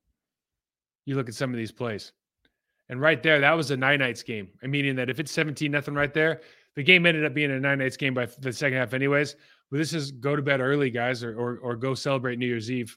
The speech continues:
or New, you know, because this game's over if they catch that ball.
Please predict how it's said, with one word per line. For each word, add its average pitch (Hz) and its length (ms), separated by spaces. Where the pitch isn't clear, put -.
or 117 120
New, 123 220
you 123 120
know, 107 60
because 110 420
this 131 140
game's 117 400
over 113 340
if 113 100
they 117 120
catch 113 260
that 104 180
ball. 98 280